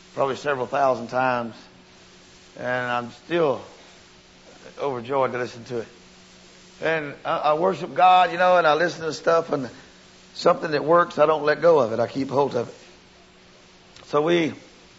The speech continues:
we got that, that morning. I'll tell you, it didn't seem like that unusual. Uh,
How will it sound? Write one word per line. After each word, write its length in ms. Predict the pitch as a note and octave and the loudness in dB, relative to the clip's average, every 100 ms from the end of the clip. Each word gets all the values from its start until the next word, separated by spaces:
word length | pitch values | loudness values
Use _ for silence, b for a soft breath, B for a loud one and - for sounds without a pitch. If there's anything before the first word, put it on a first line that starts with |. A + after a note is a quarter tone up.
| - - - - - - - - - - D3+ | -20 -20 -20 -20 -20 -20 -20 -20 -20 -10 -2
we 120 | A3 | 4
got 240 | A#3 A3+ | 6 8
that, 180 | A3 E3 | 6 6
that 200 | G3 G3+ | 6 8
morning. 420 | A#3 A3 D3 C#3+ - - - - - - - - - - - - - - - - | 6 6 4 -2 -8 -18 -20 -20 -20 -20 -20 -20 -20 -20 -20 -20 -20 -20 -8 0
I'll 200 | F3+ - | 2 2
tell 260 | A3+ A#3+ | 4 4
you, 300 | E3 B2+ C#3+ - - - - - - | 4 2 -2 -6 -20 -20 -20 -20 -4
it 240 | F3 F#3+ F3+ | 0 0 2
didn't 340 | A#3 C4 B3+ | 0 0 -4
seem 380 | - C4+ C4+ B3+ | -4 -2 0 0
like 420 | D#3+ A#2 A#2 D#3+ - - - - - - - - - - _ - - - - - - - | -2 -2 -4 -6 -10 -20 -20 -20 -20 -20 -20 -20 -20 -20 _ -20 -20 -20 -20 -20 -20 0
that 260 | D#3 F#3 | 6 8
unusual. 580 | F#3 F3+ E3+ D#3 A2+ G#2+ - - - - - - - - - - - - - - - - - - - - - - - - - | 8 4 0 -2 -4 -10 -18 -20 -20 -20 -20 -20 -20 -20 -20 -20 -20 -20 -20 -20 -20 -20 -20 -20 -20 -20 -20 -20 -20 -16 -4
Uh, 420 | C3+ C3+ C3 | 0 2 2